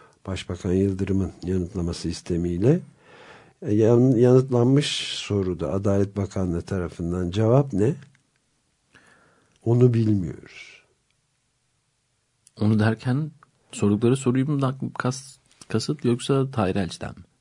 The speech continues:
Speaker 1: Tahir Elçi olayında hiçbir şey bilmiyoruz demiş. Bakanlığın yanıtında Elçi'nin davasına ilişkin hiçbir gelişme olmadığı belirtilmiş.
Speaker 2: Göğsünü gere gere de söyleniyor mu peki?
Speaker 1: Evet,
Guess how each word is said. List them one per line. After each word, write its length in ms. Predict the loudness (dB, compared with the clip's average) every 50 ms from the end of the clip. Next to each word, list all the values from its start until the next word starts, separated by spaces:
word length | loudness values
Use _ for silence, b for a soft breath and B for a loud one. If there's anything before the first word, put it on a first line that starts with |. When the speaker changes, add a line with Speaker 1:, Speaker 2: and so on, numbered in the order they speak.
| _ _ 0
Speaker 1:
Tahir 300 | 2 4 6 6 6 6
Elçi 440 | 6 6 4 2 0 0 0 0
olayında 480 | 0 0 0 0 2 2 2 4 6 6
hiçbir 220 | 6 6 4 -2
şey 220 | 0 2 2 2 2
bilmiyoruz 520 | 2 0 0 0 -2 -6 -10 -12 -12 -14 -16 -16 -16
demiş. 540 | -16 -16 -16 -18 -18 -18 -18 -18 -20 -20 -20 -10
Bakanlığın 500 | -6 -6 -6 -4 -4 -6 -4 -4 -4 -4
yanıtında 600 | -2 0 0 0 -2 -4 -8 -8 -6 -4 0 2 2
Elçi'nin 420 | 2 0 0 0 2 2 2 4
davasına 640 | 4 4 4 4 2 0 -2 -4 0 0 2 2 2
ilişkin 400 | 2 0 -2 -4 -4 0 2 4
hiçbir 360 | 4 2 0 2 6 6 8
gelişme 640 | 8 6 4 2 2 2 -2 -2 2 4 2 2 2 -6 -6 2
olmadığı 640 | 6 6 6 6 6 2 -2 -4 -4 -4 -6 -4 -4
belirtilmiş. 880 | -6 -6 -6 -8 -8 -10 -10 -10 -10 -10 -12 -16 -16 -16 -16 -16 -12 -2
Speaker 2:
Göğsünü 340 | 0 0 0 2 4 4 4
gere 300 | 6 8 8 8 8 8
gere 380 | 6 6 4 4 2 0 0
de 160 | 0 0 0 0
söyleniyor 420 | -2 -2 -2 0 0 0 0 0
mu 180 | 0 -2 -4 0
peki? 100 | 2 4
Speaker 1:
Evet, 200 | 4 4 2 0